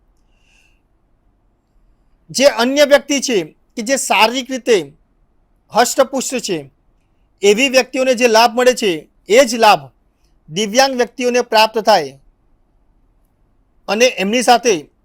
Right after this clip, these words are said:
કોઈ પણ પ્રકારનો ભેદભાવ કરવામાં ના આવે, એનું પણ ખાસ ધ્યાન રાખવામાં આવે છે. ભારતીય સંસદે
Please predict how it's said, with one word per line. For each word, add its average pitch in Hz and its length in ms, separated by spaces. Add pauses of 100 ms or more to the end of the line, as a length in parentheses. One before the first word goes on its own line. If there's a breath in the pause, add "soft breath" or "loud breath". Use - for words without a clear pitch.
કોઈ 226 180
પણ 269 240
પ્રકારનો 247 400
ભેદભાવ 185 440
કરવામાં 220 460
ના 196 100
આવે, 165 380 (640)
એનું 196 220
પણ 226 160
ખાસ 196 300
ધ્યાન 180 320 (420)
રાખવામાં 165 520
આવે 139 180
છે. 131 200 (2000)
ભારતીય 226 500
સંસદે 247 680